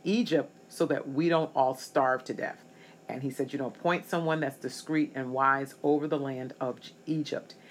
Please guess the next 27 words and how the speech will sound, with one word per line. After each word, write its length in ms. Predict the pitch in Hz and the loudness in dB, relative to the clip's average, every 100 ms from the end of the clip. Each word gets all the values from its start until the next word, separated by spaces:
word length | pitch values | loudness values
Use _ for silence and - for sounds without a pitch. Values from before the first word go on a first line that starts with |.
| - - | -20 -6
And 300 | 143 139 139 | 0 0 0
what 160 | 135 139 | -2 -4
Pharaoh 640 | - 165 175 180 180 175 - - - - - | 2 6 8 8 6 2 -6 -20 -20 -12 4
did 340 | 180 156 135 | 6 6 2
is, 120 | 147 143 | 0 0
as 260 | 139 135 | -2 -2
he 120 | 165 | -4
heard 600 | 147 - 185 180 147 139 - | -6 4 6 6 4 0 -2
what 160 | 139 | 0
was 160 | 139 139 | 0 -4
happening, 480 | - 180 185 139 131 | 2 2 2 -4 -4
the 60 | |
Lord 280 | 127 131 131 | -4 -4 -4
spoke 280 | - 139 139 | -2 -2 0
to 60 | |
his 180 | 165 - | -4 -2
heart, 320 | - 135 135 - | 0 0 0 -4
obviously. 640 | 135 123 131 127 - 160 208 - - - - - | -6 -4 -4 -4 -2 -2 -4 -14 -20 -20 -12 0
And 420 | 156 151 143 143 | 2 4 2 -2
Pharaoh 400 | - - 170 170 | -2 4 6 6
recognized 840 | 160 185 240 160 147 127 127 131 - | 6 4 2 -4 -2 -2 -4 -10 -8
and 140 | 147 135 | -6 -2
said, 240 | 147 143 | 0 0
"Can 240 | - 160 | 0 0
we 100 | 160 | 0
find 380 | 156 170 170 175 | 0 6 6 4
such 280 | 180 190 190 | 2 2 0